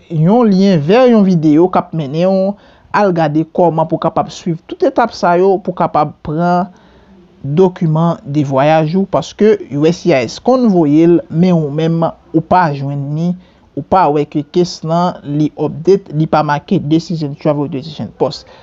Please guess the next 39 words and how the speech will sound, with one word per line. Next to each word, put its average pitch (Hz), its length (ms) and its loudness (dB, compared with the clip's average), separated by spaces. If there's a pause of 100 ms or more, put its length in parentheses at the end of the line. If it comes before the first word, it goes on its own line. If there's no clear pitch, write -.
(160)
Tandis 190 320 2
ke 196 100 4
dosye 180 480 0
sponsor 180 560 0
li 131 80 -10
fèmen. 135 400 -8 (560)
Donk, 185 300 -2 (180)
si - 300 -2
ou 302 180 4
menm 156 240 0 (300)
ou 190 160 4
remake 196 480 2
ke 147 240 -2
e - 240 -2
sponsor 208 520 2
di 156 220 -2
l 139 100 -8
ke 147 200 0
dosye 165 560 0
li 120 160 -8
fèmen, 208 400 0 (680)
ou 185 100 2
poko 226 300 2
resevwa 175 400 0
travel 160 480 0
authorization 156 640 -2
nan, 214 220 2
nou 269 200 2
priye 196 300 4
ou 190 220 2
gade 170 280 2
videyo 175 380 0
ki 226 100 2
nan 202 140 4
deskripsyon 214 540 2
an 240 160 2
pou 262 200 4
verifye 185 640 2 (500)
èske 196 380 0